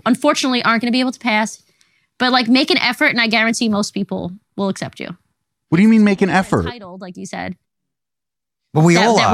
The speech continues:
Speaker 1: we're,
Speaker 3: We all are
Speaker 1: we're
Speaker 3: entitled now.
Speaker 1: annoyed. We're
Speaker 3: Like,
Speaker 1: annoyed.
Speaker 3: all
Speaker 1: Yeah.
Speaker 3: groups now. Like, we're all. This is the problem. Is all of us have been, like, told, "You are this group." Like, I'm,
Speaker 1: Right.
Speaker 3: I'm supposed to go, "Well, I'm a first generation immigrant, and I blah, blah, blah, blah."
Speaker 1: Right.
Speaker 2: Why?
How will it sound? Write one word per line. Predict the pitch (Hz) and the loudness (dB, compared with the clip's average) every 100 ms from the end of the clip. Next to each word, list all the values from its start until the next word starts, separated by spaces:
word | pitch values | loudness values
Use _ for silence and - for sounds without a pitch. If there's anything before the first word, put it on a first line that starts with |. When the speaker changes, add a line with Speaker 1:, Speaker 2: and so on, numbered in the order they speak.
| 233 | 2
Speaker 1:
we're, | 147 | 4
Speaker 3:
We | 180 | 4
all | 240 208 | 4 4
are | 127 | 2
Speaker 1:
we're | |
Speaker 3:
entitled | 113 254 277 | 0 0 2
now. | 320 403 | 2 2
Speaker 1:
annoyed. | 226 - | 0 -2
We're | 214 277 | -4 0
Speaker 3:
Like, | 302 - | 0 2
Speaker 1:
annoyed. | 214 | 2
Speaker 3:
all | 196 | 4
Speaker 1:
Yeah. | 175 | 4
Speaker 3:
groups | 170 151 101 139 | 4 2 0 0
now. | 120 117 | 2 2
Like, | 120 123 | 0 2
we're | 131 143 | 2 4
all. | 160 165 - - - - | 4 4 0 -6 -14 -2
This | 170 | 0
is | 196 | 2
the | 175 | 0
problem. | - 190 202 170 113 | 0 2 4 4 2
Is | 98 - - _ | 0 -6 -16 _
all | 156 185 | 2 4
of | 190 | 4
us | 147 - | 2 0
have | 131 | 0
been, | 147 135 | 2 2
like, | 127 - | 2 2
told, | 135 110 - _ | 0 0 -6 _
"You | 120 190 190 | 4 6 4
are | |
this | 123 165 139 | 2 2 0
group." | - 156 117 80 _ _ - | 2 2 2 -2 _ _ -2
Like, | 143 - | 0 2
I'm, | 165 190 | 0 0
Speaker 1:
Right. | 185 | 0
Speaker 3:
I'm | 165 185 | 0 0
supposed | - 175 160 - | 0 0 0 0
to | 143 | 0
go, | 156 120 - | 2 0 -4
"Well, | 127 147 | 0 2
I'm | 170 170 | 2 2
a | 127 | 0
first | 175 147 - | 0 0 0
generation | 165 160 156 - 160 | 0 2 2 2 2
immigrant, | 208 147 143 113 135 | 2 2 2 0 0
and | 151 | 2
I | 165 151 | 2 0
blah, | 123 | 0
blah, | 127 170 202 | 2 4 4
blah, | 196 196 190 175 120 | 4 2 2 2 0
blah." | _ | _
Speaker 1:
Right. | 190 190 156 - _ _ _ | -4 -4 -4 -10 _ _ _
Speaker 2:
Why? | 123 165 180 101 | 0 2 2 0